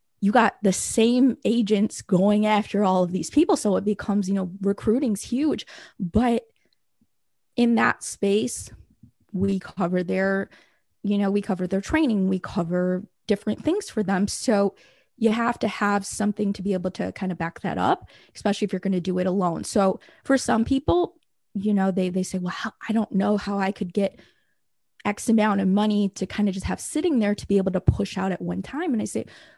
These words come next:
"Mm, mm, are you interested in practicing law? Maybe that's a way to do it." And then some other people work in jobs where they do marketing or things of that nature. So I think it just kind of depends. And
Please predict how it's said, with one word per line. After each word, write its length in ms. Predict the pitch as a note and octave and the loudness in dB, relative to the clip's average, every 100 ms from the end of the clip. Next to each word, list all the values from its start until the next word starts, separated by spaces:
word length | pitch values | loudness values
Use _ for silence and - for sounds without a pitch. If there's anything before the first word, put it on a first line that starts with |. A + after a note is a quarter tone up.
| _ _ F#3+ | _ _ -2
"Mm, 180 | F#3+ - _ _ _ _ - | -2 -4 _ _ _ _ -2
mm, 160 | G#3 F3+ _ | -2 -2 _
are 80 | F#3+ | -2
you 180 | G3 F#3+ | 0 0
interested 380 | F#3+ F#3 F#3+ | -2 -2 0
in 80 | F#3+ | 0
practicing 520 | G3 F#3 - - F#3 | 0 -2 -2 -2 0
law? 300 | F3+ E3+ A#3 | 0 4 4
Maybe 320 | C4+ A3+ G#3+ G3 | 6 4 2 2
that's 360 | G3+ G3 - | 2 2 2
a 40 | G3 | 2
way 140 | F#3+ | 2
to 100 | F3+ | 2
do 280 | E3+ G#3+ A#3 | 2 4 4
it." 200 | A#3 - - - - | 2 -2 -18 -16 0
And 120 | A3 | 2
then 120 | A3+ | 2
some 220 | G#3+ A#3+ | 4 4
other 260 | A#3+ D4+ C4+ | 4 4 4
people 500 | - G#3+ - G#3+ G3+ | 2 0 2 4 4
work 400 | F#3+ G3 G#3 - - | 2 2 0 -6 -4
in 400 | G3 G3 G3+ F#3+ - | 0 2 2 0 -4
jobs 440 | - F#3 F#3 G3 - | -2 4 4 2 0
where 160 | G3 | 2
they 180 | F#3 F#3+ | 2 0
do 220 | E3+ C#4 | 2 2
marketing 680 | B3+ F3 F#3 F#3 F3+ F3+ F3 | 4 2 0 0 0 0 -2
or 140 | G#3 G3+ | -2 0
things 320 | G#3 G3+ F#3 | 0 0 0
of 80 | F3+ | -2
that 240 | F3 F#3 | -2 0
nature. 260 | G#3 G#3+ B3+ | -2 0 -2
So 160 | - | 0
I 60 | C#4 | -2
think 260 | - D4 | -2 -4
it 120 | A4 - | -4 -4
just 200 | A#3+ - | -6 -6
kind 300 | - A3+ C4 | -4 -2 0
of 120 | G3 | -2
depends. 800 | F#3+ - - G3+ - - - _ _ _ _ _ _ _ _ _ _ | -6 -6 -8 -8 -8 -12 -20 _ _ _ _ _ _ _ _ _ _
And 580 | A3 A3 A3 G#3+ G#3 | 2 4 2 2 -2